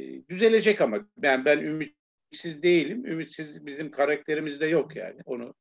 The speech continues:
onu öyle söylüyor işte. Atam da aynı şeyi söylüyor. Biz de öyle olacağız. Ee, diyeyim yine kusuruma bakmayın. Ben, e,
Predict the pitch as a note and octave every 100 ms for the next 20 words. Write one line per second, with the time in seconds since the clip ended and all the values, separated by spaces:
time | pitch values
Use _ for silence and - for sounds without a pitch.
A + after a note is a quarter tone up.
0 | _ A#2 A#2+ C3 D3 B2 - G#2+ G2 G2+
1 | F2+ - A#2+ _ _ - - - - C3
2 | C3+ C3 A2+ G#2 F#2+ A2 G#2 - A2 F#2
3 | F#2 - _ _ _ - - B3 B3+ D#3
4 | A#2 A#2+ A#2+ - - - - G2 - E3
5 | E3+ A3+ D#3+ D3+ - _ _ - - C#3+
6 | D3+ C#3+ - C3 B2+ C#3 C#3 - - C3+
7 | C3